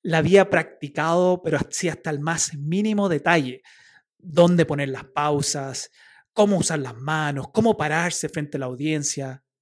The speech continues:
Y lo hizo. Y lo hizo súper bien. Incluso a las pocas horas me llamó y, y me dijo, "César, César", dijo, "me sentí increíble, me sentí increíble.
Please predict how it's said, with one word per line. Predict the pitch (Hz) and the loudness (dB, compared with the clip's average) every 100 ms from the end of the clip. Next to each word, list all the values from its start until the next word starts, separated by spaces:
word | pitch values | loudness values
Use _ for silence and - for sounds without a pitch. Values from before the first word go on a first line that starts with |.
| _ _ _ _ _ _ _ - | _ _ _ _ _ _ _ -8
Y | 127 | -6
lo | 117 | -6
hizo. | 131 - - _ _ _ _ _ _ _ _ _ _ - | -8 -10 -16 _ _ _ _ _ _ _ _ _ _ -10
Y | 131 | -6
lo | 131 | -4
hizo | 139 165 | -4 -4
súper | - 160 131 127 | 0 2 0 -6
bien. | 123 - _ _ - - | -18 -20 _ _ -20 -12
Incluso | 156 156 160 160 | -4 0 2 2
a | |
las | 147 | 2
pocas | - 180 165 - | 2 2 2 4
horas | 196 135 131 - _ _ _ _ | 4 4 -4 -14 _ _ _ _
me | 156 156 | -4 -2
llamó | 135 165 147 110 - _ _ _ _ _ _ _ _ | 0 2 0 -2 -16 _ _ _ _ _ _ _ _
y, | 151 143 143 143 | -6 -4 -4 -2
y | |
me | 143 | 0
dijo, | 151 - 131 | 0 -2 -4
"César, | 208 - 156 | -2 -2 -4
César", | 226 170 156 | -6 -6 -8
dijo, | 151 - _ - - | -10 -18 _ -20 -8
"me | 185 | -4
sentí | 165 175 - 233 233 240 | -2 -4 -4 -4 -2 -4
increíble, | 208 - 180 202 277 247 180 156 | -6 -6 -2 2 4 2 -2 -4
me | 165 | -4
sentí | 180 170 262 | -6 -2 -2
increíble. | 220 - 202 247 202 | -2 0 0 2 0